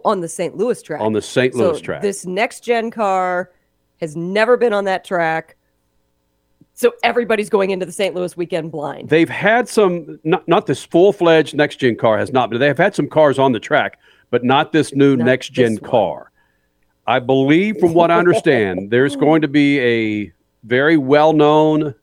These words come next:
Speaker 2: driver making the first, uh, gosh, I hope, I'm not gonna drop his name. I can't do it. There's gonna be a very well-known driver, one of Statman's favorite of all times,
Speaker 1: Oh,
Speaker 2: that will
Speaker 1: well.
Speaker 2: make the
Speaker 1: Mm.
Speaker 2: first pass in a next-gen car, I think,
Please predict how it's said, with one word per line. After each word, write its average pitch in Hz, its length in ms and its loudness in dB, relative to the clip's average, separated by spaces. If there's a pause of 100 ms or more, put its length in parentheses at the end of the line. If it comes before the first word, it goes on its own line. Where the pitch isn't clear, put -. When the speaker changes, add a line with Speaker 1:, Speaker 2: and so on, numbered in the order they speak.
(100)
Speaker 2:
driver 131 540 2 (240)
making 120 300 -2
the 104 100 -2
first, 151 600 0
uh, - 80 -18 (120)
gosh, 135 280 -10
I 104 40 -8
hope, 113 300 -6
I'm 123 100 -8
not 151 100 -4
gonna 143 180 -6
drop 117 180 -4
his 104 80 -10
name. 85 160 -8
I 95 60 -12
can't 127 220 -10
do 117 80 -12
it. - 60 -16 (920)
There's 147 180 0
gonna 139 120 0
be 131 80 4
a 127 40 6
very 147 320 2
well-known 151 480 4
driver, 117 420 2
one 120 240 -4
of 120 100 -6
Statman's 135 500 0
favorite 135 300 0
of 123 80 -4
all 131 180 2
times, 110 540 -2 (140)
Speaker 1:
Oh, 196 300 -2
Speaker 2:
that 123 100 2
will 123 100 0
Speaker 1:
well. 120 80 0
Speaker 2:
make 127 200 0
the 120 100 -2
Speaker 1:
Mm. 160 140 -12
Speaker 2:
first 147 440 0 (220)
pass 123 560 -2 (720)
in 120 240 2
a 113 460 0
next-gen 143 480 0
car, 107 480 0 (1080)
I 104 140 -2
think, - 560 0